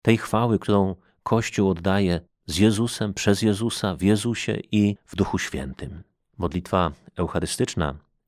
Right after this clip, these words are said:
kończy się uroczystą doksologią, która wyraża uwielbienie Boga. Jej potwierdzeniem ze strony nas wszystkich, ze strony wiernych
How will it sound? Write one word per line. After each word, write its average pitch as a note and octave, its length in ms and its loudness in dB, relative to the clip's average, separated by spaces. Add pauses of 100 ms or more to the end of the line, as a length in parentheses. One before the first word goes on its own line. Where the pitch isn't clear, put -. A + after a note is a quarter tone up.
kończy A#2 340 0
się G2 340 0 (200)
uroczystą F#2+ 580 -2
doksologią, D#2+ 760 -2 (100)
która F#2 440 4
wyraża F#2 640 2
uwielbienie D#2+ 600 0
Boga. C2+ 420 -8 (120)
Jej G2+ 280 4
potwierdzeniem F#2 1000 0 (160)
ze G2 120 0
strony A#2+ 360 2
nas G#2+ 220 0
wszystkich, A2 400 -2
ze D#2+ 80 -2
strony G2+ 340 2
wiernych F2+ 560 2